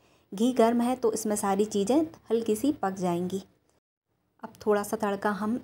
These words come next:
इसी में डाल लेते हैं और थोड़ा सा जो तड़का है हम वो बचा लेंगे। तो दो से तीन चम्मच मैंने ये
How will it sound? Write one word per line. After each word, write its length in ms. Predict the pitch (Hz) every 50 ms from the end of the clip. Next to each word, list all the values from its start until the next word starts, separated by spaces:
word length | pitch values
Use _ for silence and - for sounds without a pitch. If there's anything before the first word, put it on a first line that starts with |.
| -
इसी 200 | 220 - - 208
में 160 | 208 202 202 196
डाल 200 | 196 185 190 196
लेते 280 | 196 208 214 214 226 233
हैं 180 | 233 269 302 -
और 160 | - - 208 208
थोड़ा 260 | - 233 220 233 233
सा 140 | 233 - 233
जो 120 | 220 214 208
तड़का 320 | 208 185 180 175 - 185 190
है 180 | 190 220 262 - -
हम 120 | 202 196
वो 160 | 190 214 240 233
बचा 240 | 190 196 190 185 170
लेंगे। 340 | 170 170 175 175 180 185 190 - _ _ _ _ _ _ _ _ _ _ _ _ _ _ _ _ _ _
तो 40 | 196
दो 180 | 185 202 196 202
से 160 | 202 - 214
तीन 220 | 220 - 226 240 240
चम्मच 360 | - 240 240 233 233 233 - 226
मैंने 200 | 220 220 220 226
ये 160 | 220 226 240